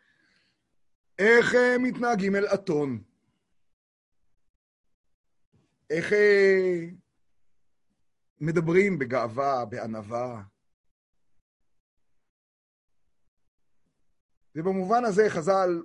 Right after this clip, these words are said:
אולי אמרו שני דברים. באחד הם אמרו, "לא קם נביא עוד בישראל כמשה", כולם מכירים את זה,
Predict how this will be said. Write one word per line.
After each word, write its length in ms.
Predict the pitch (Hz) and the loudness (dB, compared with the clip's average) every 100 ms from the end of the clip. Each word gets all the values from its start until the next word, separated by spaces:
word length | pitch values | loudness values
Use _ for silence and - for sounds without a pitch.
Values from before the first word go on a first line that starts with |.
| - | -4
אולי 540 | 156 170 170 160 135 _ _ _ - | 0 2 2 0 -6 _ _ _ -10
אמרו 280 | 147 156 170 | -6 -4 -4
שני 240 | - 156 | -4 -6
דברים. 400 | 147 143 143 127 | -4 -4 -4 -4
באחד 400 | 123 120 120 185 | -6 -6 -4 0
הם 80 | 190 | 0
אמרו, 480 | 156 143 175 156 151 | 0 -2 0 0 -2
"לא 120 | 135 | -4
קם 280 | - 135 170 | 0 -2 0
נביא 220 | 147 135 | -4 -2
עוד 160 | 165 156 | -2 -2
בישראל 520 | 135 131 127 127 147 | -4 -6 -4 -2 -2
כמשה", 460 | 147 143 131 - 117 120 | -4 -8 -8 -8 -10 -8
כולם 260 | 107 123 | -8 -6
מכירים 400 | 135 117 98 110 | -6 -10 -12 -10
את 100 | 120 | -10
זה, 220 | 113 135 | -8 -10